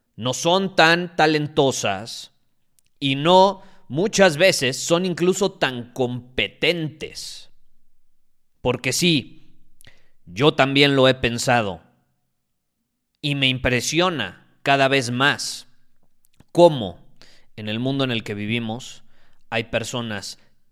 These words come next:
tan incompetentes, pero que generan tanto dinero. Y eso no significa que esté bien o mal, simplemente así son las cosas, estar, ¿estás de acuerdo? Y hoy te quiero compartir dos paradigmas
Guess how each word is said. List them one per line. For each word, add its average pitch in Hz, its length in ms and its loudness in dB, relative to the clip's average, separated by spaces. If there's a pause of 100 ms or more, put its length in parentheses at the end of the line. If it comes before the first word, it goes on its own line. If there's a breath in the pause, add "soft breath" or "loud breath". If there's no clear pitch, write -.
(100)
tan 202 240 4
incompetentes, 135 1300 -4 (520)
pero 120 320 0
que 120 140 -6
generan 131 1000 -2
tanto 135 500 0
dinero. 104 480 -6 (2000)
Y 107 100 0
eso 147 180 0
no 151 80 -4
significa 131 480 -4
que - 80 -14
esté 131 220 -8
bien 131 160 -4
o 117 80 -6
mal, 151 240 -6
simplemente 127 540 -4
así 113 160 -6
son 123 180 -4
las 101 140 -6
cosas, 104 320 -8
estar, 113 440 -6
¿estás - 260 -8
de 120 60 0
acuerdo? 113 440 -2 (520 loud breath)
Y 147 140 0
hoy 208 80 6
te 202 140 -2
quiero 233 200 2
compartir 135 760 0 (1300 soft breath)
dos 175 460 2
paradigmas 127 880 2